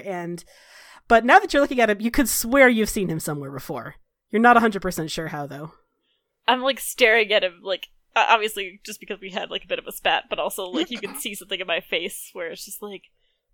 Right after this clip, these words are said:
Speaker 2: "Wait a minute," and I, I, like, lean forward and I go, "Have we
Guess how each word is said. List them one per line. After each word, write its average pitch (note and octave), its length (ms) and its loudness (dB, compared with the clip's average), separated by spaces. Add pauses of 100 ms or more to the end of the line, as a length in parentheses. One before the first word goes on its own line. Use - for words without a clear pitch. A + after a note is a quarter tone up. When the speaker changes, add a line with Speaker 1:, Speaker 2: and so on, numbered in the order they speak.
(140)
Speaker 2:
"Wait C#4 160 -8
a G3 40 -6
minute," E3+ 340 -8
and F#3+ 80 -2
I, F#3 160 0
I, G#3 100 4
like, G#3 140 -4
lean G#3+ 180 -8
forward F#3+ 300 -6
and F#3+ 80 -8
I F3 80 -4
go, E3+ 260 -6 (1160)
"Have B3 160 -12
we A4+ 100 -2